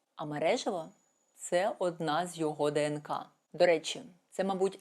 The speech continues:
найзручніший елемент цього стилю для щоденного використання.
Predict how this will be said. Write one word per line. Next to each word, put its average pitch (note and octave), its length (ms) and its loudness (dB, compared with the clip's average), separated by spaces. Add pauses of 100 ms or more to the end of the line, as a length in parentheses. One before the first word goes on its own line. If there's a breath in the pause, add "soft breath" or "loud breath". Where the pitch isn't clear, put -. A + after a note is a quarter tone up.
найзручніший F3+ 1500 -2
елемент D#3 680 0
цього C#3+ 340 -4
стилю G3+ 640 0 (160)
для E3 420 2
щоденного D3+ 680 0
використання. C#3+ 760 -8